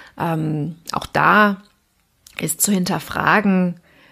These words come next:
ob da es nicht mal besser wäre, einen Tierarzt draufschauen zu lassen,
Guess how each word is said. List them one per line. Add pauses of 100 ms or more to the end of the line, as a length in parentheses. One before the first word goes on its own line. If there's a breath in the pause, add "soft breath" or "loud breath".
(300 soft breath)
ob
da
es
nicht
mal
besser
wäre,
einen
Tierarzt
draufschauen
zu
lassen,